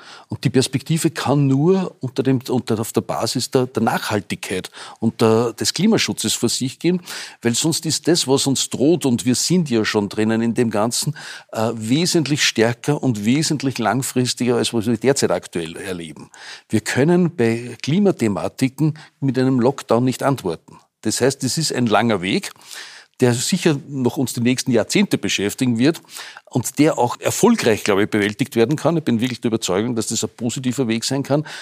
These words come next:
Nur wir werden das Ziel nie erreichen, wenn wir nicht beginnen. Und deshalb ist die Konsequenz notwendig, dass sie auch die politische Seite und nicht nur die politische Seite, das möchte ich auch dazu sagen,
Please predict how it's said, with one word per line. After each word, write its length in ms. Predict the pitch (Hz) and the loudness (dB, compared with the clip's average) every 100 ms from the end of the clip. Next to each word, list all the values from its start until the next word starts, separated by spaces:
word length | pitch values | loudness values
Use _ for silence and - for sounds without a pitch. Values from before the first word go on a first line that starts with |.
| - - | -16 0
Nur 240 | 131 131 | 2 4
wir 140 | 127 | 2
werden 280 | 117 120 131 - | 2 2 0 -2
das 180 | - | -6
Ziel 200 | - 156 | -4 -2
nie 200 | 147 143 | 0 2
erreichen, 340 | 143 117 117 117 | 2 2 0 -2
wenn 80 | 110 | 0
wir 40 | |
nicht 140 | 110 | 0
beginnen. 440 | - 135 143 87 73 - - - - | 0 2 2 2 -6 -20 -20 -14 -8
Und 120 | - | 0
deshalb 320 | 110 139 - | 2 2 -2
ist 440 | - 123 - - - - | -4 -2 -2 -4 -8 -8
die 60 | 113 | -6
Konsequenz 760 | - 117 123 101 98 147 - | 0 0 0 -4 -4 -2 -2
notwendig, 640 | 110 123 - 127 123 131 - | -2 -4 0 -2 0 -4 -4
dass 180 | 127 | -4
sie 120 | - 113 | -2 -2
auch 180 | 113 | -2
die 120 | - 117 | -4 -4
politische 580 | 127 151 185 151 - | 0 0 2 0 2
Seite 400 | 101 101 104 - | 0 0 0 2
und 200 | 120 131 | 2 2
nicht 300 | 139 175 - | 0 -2 -2
nur 140 | 170 190 | 2 2
die 80 | 135 | 2
politische 500 | 98 87 - - 90 | 0 -2 -2 -4 -2
Seite, 260 | 90 87 | -4 -4
das 120 | 90 107 | -6 -6
möchte 220 | 101 117 | -2 0
ich 60 | |
auch 40 | 104 | 0
dazu 260 | 107 - 104 | -4 -2 0
sagen, 260 | 123 127 | 2 0